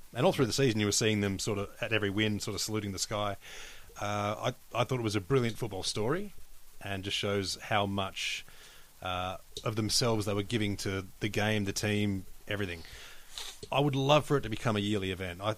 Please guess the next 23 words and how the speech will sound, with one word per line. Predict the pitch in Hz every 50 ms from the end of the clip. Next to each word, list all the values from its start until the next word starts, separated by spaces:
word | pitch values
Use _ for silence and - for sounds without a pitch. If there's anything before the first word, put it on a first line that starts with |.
| -
I | 120 117
think | - 127 104
it's | 95 -
im-, | 110 95 - - - - - - - - -
it's | 135 123 - -
brilliant | - 139 139 139 -
for | 135
cancer | - - 120 117 110 - 110
awareness. | 98 101 123 139 151 170 180 160 - - - - - -
Uh, | 104 104 107 107 117
it's | 123 117 - -
fantastic | - - - 131 123 113 - 135 135 - - 135 107
they | 110 104
can | - 110 107
acknowledge | 101 95 110 110 104 104 104 98 -
the | - 104
personal | - - 113 107 - - 95
story | - - - 107 104 107 107
of | 104 92
these | 95 104 101 95
two | - - 107 98 90 - - - -
fantastic | - - 113 104 98 - 104 - - 80 -
players. | 104 101 110 135 147 -